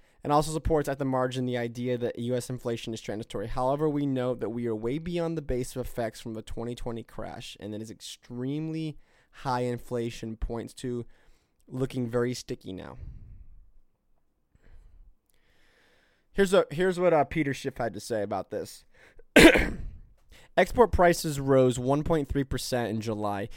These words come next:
Year over year, they're up seventeen point two percent.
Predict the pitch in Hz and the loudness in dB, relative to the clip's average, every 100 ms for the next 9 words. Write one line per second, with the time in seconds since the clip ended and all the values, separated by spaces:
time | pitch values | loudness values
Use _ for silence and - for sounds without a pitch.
0 | - 127 143 185 208 180 160 160 143 135 | -14 0 4 4 4 2 2 2 4 2
1 | - - 147 165 156 156 - 131 131 135 | 0 -2 -2 -2 -2 -2 0 -2 -4 -4
2 | 123 120 - 101 - | -4 -6 -6 -8 -10